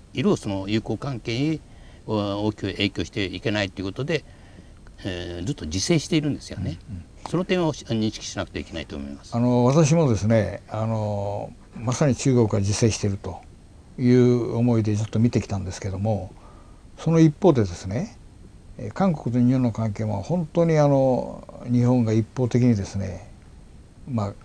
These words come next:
Speaker 2: 間違った対応をしてきてると。あの、私はこの間、韓国大使館の人と話してですね、驚いたんですけど、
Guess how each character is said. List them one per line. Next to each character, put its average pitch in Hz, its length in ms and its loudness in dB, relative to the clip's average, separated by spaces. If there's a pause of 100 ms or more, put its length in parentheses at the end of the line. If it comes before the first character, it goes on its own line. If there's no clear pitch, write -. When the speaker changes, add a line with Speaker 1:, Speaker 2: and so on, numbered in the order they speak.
(300)
Speaker 2:
間 113 100 -2
違 113 220 -2
っ 107 40 -6
た 107 320 -4 (120)
対 104 280 -2
応 101 60 -2
を 95 40 -6
し - 80 -10
て - 140 -6
き - 60 -18
て 98 100 -10
る 87 120 -10
と。 - 160 -18 (720)
あ 117 120 -4
の、 110 720 -4 (140)
私 123 360 -2
は 123 60 0
こ 131 140 -4
の 131 60 0
間、 123 260 0
韓 123 260 -4
国 117 180 -10
大 120 160 0
使 - 80 -6
館 101 380 -4 (1000)
の 104 120 -6
人 110 180 -8
と 104 100 -10
話 104 260 -4
し - 40 -10
て 98 100 -8
で 90 100 -12
す - 120 -14
ね、 95 460 -10
驚 110 340 -2
い 98 40 -6
た 98 100 -8
ん 95 60 -6
で 90 60 -8
す - 100 -12
け 95 100 -8
ど、 92 260 -8